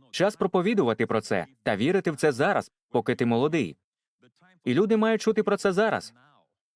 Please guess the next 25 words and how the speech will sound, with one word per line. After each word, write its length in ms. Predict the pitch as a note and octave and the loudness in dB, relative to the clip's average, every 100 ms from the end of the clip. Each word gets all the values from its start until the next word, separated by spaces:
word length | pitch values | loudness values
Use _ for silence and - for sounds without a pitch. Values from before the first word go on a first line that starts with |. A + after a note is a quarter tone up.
| _ _ _ _ _ C3+ D#3 _ B2 A#2 - | _ _ _ _ _ _ _ _ _ _ -4
Бо 180 | A2 | -2
коли 220 | C3+ D3+ D3+ | 2 2 2
мене 220 | C3+ B2 | 2 0
час, 320 | - F#3+ - | 0 -2 -2
і 60 | A2 | -2
ти 100 | A#2 | 0
будеш 260 | C3 C#3 | 2 2
значно 420 | B2 E3 E3+ A#2 | 2 -2 -2 -4
старшим, 560 | F#2+ - F3+ F3 G#2 E2+ - C3 _ A2+ _ _ _ _ _ _ _ _ _ - | -4 -2 -2 -2 -4 -6 -12 _ _ _ _ _ _ _ _ _ _ _ _ -6
декого 400 | A#2+ A3 A3 G#3+ | 0 2 4 2
з 40 | |
них 180 | F#3+ G#3+ | 2 0
вже 160 | D#3+ G3 | 0 0
не 80 | |
буде. 360 | G3 A3 A2+ D#2+ - _ _ _ _ | 2 0 0 -4 -10 _ _ _ _
Їм 240 | A2 D#3 G#3 | -2 0 2
потрібна 440 | G3 E3 F#3 F3+ | 0 0 0 0
ця 120 | - | 0
істина 440 | B2+ A#2+ - A#2+ C3+ | -2 0 0 0 0
зараз». 420 | F#3 B2 E2+ - _ - | 0 0 -6 -12 _ -4
Це 120 | A#3 | 0
було 220 | A3 A3+ | 2 2
багато 380 | G3+ G3 A#3 B2+ | 2 0 0 0
років 260 | A2 A#2 | 0 -2
тому. 360 | - A2 F#2+ D#2+ | -2 0 0 -4